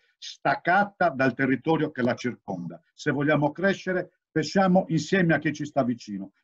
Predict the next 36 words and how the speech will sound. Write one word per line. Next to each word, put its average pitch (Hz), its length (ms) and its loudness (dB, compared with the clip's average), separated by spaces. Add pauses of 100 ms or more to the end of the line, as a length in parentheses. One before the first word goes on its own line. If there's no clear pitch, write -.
diversamente 147 760 0
non 127 160 0
cresce 120 420 -6 (160)
nessuno. 95 640 -4
Sul 156 140 -10
fermento 165 480 -2
culturale 135 540 0 (320)
e 131 60 -12
sul 131 200 -8
terzo 151 340 -4
settore 160 500 0
ne 127 100 -4
hanno 123 160 -2
già 131 180 0
parlato 127 380 0
i 120 40 -8
colleghi 151 460 0
e 127 120 -4
concordo 123 600 0 (340)
pienamente. 104 760 2 (600)
Il 117 140 -10
Torre 175 260 4
Grande, 120 360 2
ad 120 60 2
esempio, 139 300 2
una 151 120 2
cosa 165 200 2
da 143 100 4
fare 160 220 0
subito 123 680 -8 (140)
è 165 200 0
dare 175 400 2
l'idea 170 360 6
che 139 140 -4
Torre 165 240 2
Grande 160 400 0